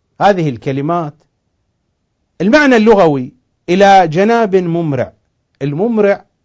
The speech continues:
الجناب الممرع، يعني الأرض المبسوطة الواسعة المليئة بالأشجار والخضرة، الرياض النضرة.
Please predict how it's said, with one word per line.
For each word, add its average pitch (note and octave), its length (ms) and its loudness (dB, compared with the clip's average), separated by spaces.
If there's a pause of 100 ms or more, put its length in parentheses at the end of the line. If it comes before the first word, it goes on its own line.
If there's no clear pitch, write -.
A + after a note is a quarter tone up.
(400)
الجناب E3 500 -6
الممرع، D#3 540 -6 (760)
يعني A#2 720 -12 (800)
الأرض D#3 420 -6 (520)
المبسوطة C#3+ 880 -8 (120)
الواسعة C3 960 -10 (160)
المليئة C3+ 480 -10
بالأشجار B2+ 720 -8
والخضرة، G2+ 600 -14 (160)
الرياض E3+ 400 -4
النضرة. G#2 520 -16